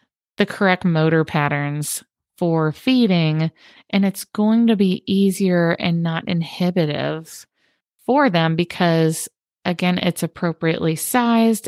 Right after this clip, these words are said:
and now their muscles can take over and do all the work that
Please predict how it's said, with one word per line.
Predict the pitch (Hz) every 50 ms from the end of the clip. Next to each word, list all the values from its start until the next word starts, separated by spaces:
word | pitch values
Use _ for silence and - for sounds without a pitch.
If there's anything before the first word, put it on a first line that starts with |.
| -
and | - 190 180 180
now | 180 185 185 185 190
their | 165 170 160 160 160
muscles | 160 156 151 147 - - - 160 156 160
can | - - 151 143 147
take | - 151 143 - -
over | 202 226 220 196 185 196 185 180 185 - _ _ - _ _ _
and | - 175 170 151
do | - 160 156 151
all | 151 147 147
the | 147 147
work | 147 143 131 - - -
that | - 165 151